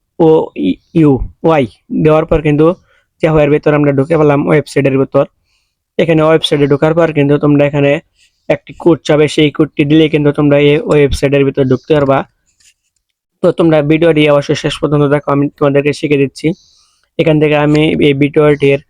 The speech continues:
যে কোডটি আছে, কোড উপরে লেখা আছে এল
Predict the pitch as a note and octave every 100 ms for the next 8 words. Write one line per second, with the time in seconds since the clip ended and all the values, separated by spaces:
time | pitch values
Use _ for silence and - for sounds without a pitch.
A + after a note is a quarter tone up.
0 | _ _ - D3+ - F3 E3 - D3 -
1 | C#3+ D#3 D3+ E3 - E3 D#3 D3+ C#3+ C3+
2 | D3 D3+ D#3+ _ _ _ - D3+